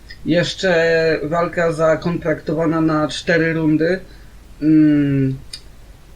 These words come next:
y, walka zakontraktowana na cztery rundy i w pierwszej, w pierwszej rundzie ten, ten nieszczęsny, y, nieszczęsny tutaj knockdown w cudzysłowie, bo, bo naprawdę,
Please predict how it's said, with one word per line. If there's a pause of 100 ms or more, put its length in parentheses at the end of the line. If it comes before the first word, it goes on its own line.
(120)
y,
walka
zakontraktowana
na
cztery
rundy
i
w
pierwszej,
w
pierwszej
rundzie
ten, (120)
ten
nieszczęsny,
y,
nieszczęsny
tutaj (120)
knockdown
w
cudzysłowie,
bo, (440)
bo
naprawdę,